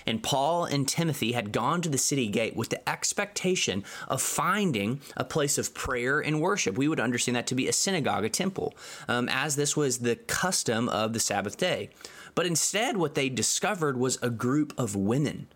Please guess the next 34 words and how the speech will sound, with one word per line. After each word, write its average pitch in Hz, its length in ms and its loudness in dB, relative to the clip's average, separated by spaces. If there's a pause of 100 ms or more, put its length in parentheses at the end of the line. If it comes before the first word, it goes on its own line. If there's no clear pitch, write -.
(420)
which 127 240 0
was 143 180 2
Lydia 131 360 2
included, 143 460 0
who 131 100 0
were 123 100 2
gathered 135 720 0
for 120 280 0
prayer, 120 420 0
who 127 120 0
were 127 120 0
gathered 120 560 0
to 135 140 0
practice 127 760 -2
their 110 240 0
Jewish 101 500 0 (200)
faith. - 400 -2 (680)
And 151 100 2
so 151 80 2
Paul 190 280 0
and 190 80 2
Timothy 147 360 2
sat - 340 0
down, 98 320 0 (360)
and 135 200 0
what 139 140 2
we 147 100 2
know 160 200 2
is 143 80 0
they 131 100 0
began 135 460 0
to - 100 -2
share 101 480 0
the 104 140 -6